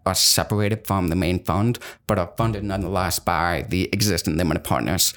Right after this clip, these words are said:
So, uh, that's sort of, like, how fundamental breaks down. If we turn to quantitative, you know, this is also continuing to be an interesting developing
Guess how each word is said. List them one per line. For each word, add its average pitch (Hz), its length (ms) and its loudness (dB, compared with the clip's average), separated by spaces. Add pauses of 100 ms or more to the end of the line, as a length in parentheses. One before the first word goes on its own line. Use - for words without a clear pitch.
(380)
So, 101 320 2
uh, 101 160 0
that's 135 240 2
sort - 340 2
of, 120 100 -2
like, 101 200 0
how 92 180 0
fundamental 101 560 2
breaks 131 300 -2
down. 123 480 0
If 110 100 -6
we 110 80 2
turn 127 480 0
to 101 720 0
quantitative, 101 920 0 (360)
you 110 80 0
know, 101 180 2
this 113 220 0
is 113 100 0
also 104 560 0
continuing 107 520 0
to 113 60 -2
be 101 200 0
an 95 80 0
interesting 98 560 0
developing 95 720 0